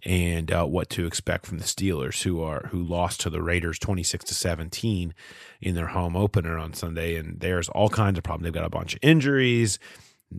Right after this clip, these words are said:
Everybody's thinking doom and gloom. Their offense has been pretty bad for a couple weeks. The offensive line has looked maybe worse than the Bengals, which is saying something.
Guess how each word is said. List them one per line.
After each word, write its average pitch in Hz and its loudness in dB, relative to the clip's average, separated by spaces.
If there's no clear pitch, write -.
Everybody's 92 0
thinking 107 0
doom 113 6
and 92 2
gloom. 127 12
Their 101 8
offense 127 8
has 113 4
been 113 2
pretty 123 4
bad 107 8
for 107 4
a 104 6
couple 101 4
weeks. 110 4
The 95 -2
offensive 90 0
line 110 6
has 104 6
looked 92 2
maybe 110 4
worse 110 4
than 107 2
the 85 0
Bengals, 107 4
which 90 -2
is 92 0
saying 113 4
something. 113 2